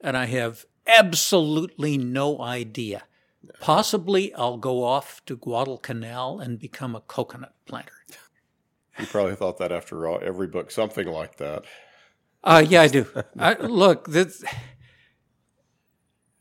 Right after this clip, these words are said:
Speaker 1: I, I love what I do. I mean, believe me, I, I love the work, but it is work, and I wind up from it exhausted, and I have,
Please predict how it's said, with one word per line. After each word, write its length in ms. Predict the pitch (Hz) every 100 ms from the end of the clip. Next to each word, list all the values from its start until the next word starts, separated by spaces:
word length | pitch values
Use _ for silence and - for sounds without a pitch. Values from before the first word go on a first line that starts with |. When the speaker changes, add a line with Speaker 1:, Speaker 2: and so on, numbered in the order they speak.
| _ - - -
Speaker 1:
I, 120 | 156 175
I 120 | 135
love 340 | 143 202 -
what 100 | 180
I 80 | 151
do. 360 | 127 143 104 - -
I 100 | 131
mean, 280 | 135 123 104
believe 280 | 123 147 131
me, 160 | 110
I, 180 | 117 117 131 -
I 160 | 110 - -
love 340 | 147 127 131 123
the 80 | 135
work, 340 | 151 127 -
but 420 | 120 120 123 117 - _ _ _ _ _ _ -
it 160 | 127 120
is 260 | 170 175
work, 400 | 160 151 151 - _ _ _ _ _ -
and 500 | 135 117 117 113 - _
I 200 | - 113
wind 400 | 107 110 127 117
up 160 | 123 - _ _ _ _ _ _ _ _ _ _
from 320 | - 127 113
it 80 | 107
exhausted, 880 | - - 131 123 139 - 170 147 - _ _ _ _ _
and 240 | - 117 113
I 80 | 110
have, 380 | 107 113 107